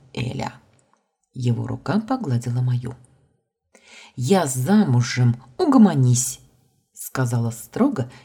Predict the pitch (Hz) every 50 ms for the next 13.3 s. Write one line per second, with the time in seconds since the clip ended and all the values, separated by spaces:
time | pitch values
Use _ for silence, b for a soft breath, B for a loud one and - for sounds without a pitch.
0 | B B - 135 123 - - - 131 202 262 - - - 131 123 120 110 110 -
1 | - - - - 117 - - 123 117 113 110 - 113 120 120 131 123 117 123 -
2 | - 131 127 117 98 101 - - - - - _ _ _ _ _ _ _ _ _
3 | - 135 139 127 127 220 - - - - - - - 190 208 185 127 120 117 110
4 | 113 123 120 - - - - - _ _ _ _ _ _ _ _ b b b b
5 | - - - - _ _ - - 135 127 - 131 127 127 - 131 135 135 135 127
6 | 127 131 135 127 139 156 - - 302 330 339 330 - - - - - 123 117 -
7 | - - - 214 214 - - - - 117 120 123 - 127 123 123 113 120 120 117
8 | 117 120 120 117 117 120 - - - - 113 104 - - - _ _ _ _ _
9 | _ - 220 208 220 220 220 262 269 - - 135 135 127 120 123 127 - 143 143
10 | 123 120 - - 104 - - - _ _ _ _ _ _ _ _ _ _ _ _
11 | _ B B B B B B B B - 269 269 269 - 285 285 269 269 - -
12 | 269 269 269 - 254 240 240 - - 262 262 262 262 262 277 262 202 - - -
13 | - - - 135 127 117